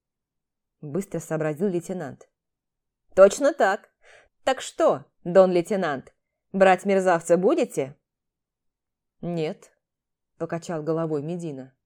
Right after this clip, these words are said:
«Почему же?» «А что мы ему предъявим? Неумение договора заключать? Кто-нибудь видел, как он те знаки рисовал?»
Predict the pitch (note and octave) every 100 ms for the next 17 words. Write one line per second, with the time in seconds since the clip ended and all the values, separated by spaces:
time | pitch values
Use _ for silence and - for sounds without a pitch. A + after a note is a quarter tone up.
0 | _ _ _ _ _ _ _ _ _ -
1 | F#3+ - A3+ A3 D#3+ C3+ C3 - _ _
2 | _ _ _ _ _ _ _ _ - F#3
3 | - D4 C4+ B3+ A#3+ B3 B3+ C#4 F3 B2+
4 | C3 _ _ _ _ _ _ A3 A3+ A3+
5 | B3 A#3+ A3+ A#3 A#3 E4+ A3+ E3 E3+ E3
6 | D#3 B2+ - _ _ _ _ _ - -
7 | C4 B3 A#3 A3+ E4 A3 D#3 - - A#3
8 | A3 A3+ A3 B3 A#3 D3+ D#3+ D#3 - G#3
9 | D#3